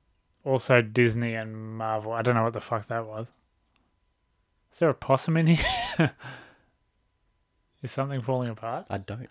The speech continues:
Speaker 1: I wonder
Speaker 2: know.
Speaker 1: if that's coming through on the audio. <laughs>
Speaker 2: It'd be fucking hilarious
Speaker 1: That's
Speaker 2: if it
Speaker 1: really
Speaker 2: was.
Speaker 1: scary. Um, um,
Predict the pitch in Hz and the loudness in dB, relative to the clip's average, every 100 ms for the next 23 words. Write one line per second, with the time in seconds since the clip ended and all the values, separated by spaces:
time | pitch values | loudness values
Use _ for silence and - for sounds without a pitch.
0 | - 131 139 170 156 147 - 135 131 131 | -8 -2 2 2 2 0 2 4 2 2
1 | 127 117 113 110 - - 139 - 147 - | 2 2 2 2 0 0 -4 0 -4 2
2 | 262 381 - - 131 147 101 87 107 120 | 8 8 6 0 -2 -2 -2 -4 -2 -4
3 | 95 127 120 117 123 123 120 - 117 117 | -4 -6 -4 0 2 2 0 2 2 4
4 | 110 - - - - - 139 139 135 143 | 2 -6 -18 -18 2 12 12 12 12 0
5 | _ _ _ _ _ - - - 180 139 | _ _ _ _ _ -20 -18 2 6 6
6 | 131 131 | 6 2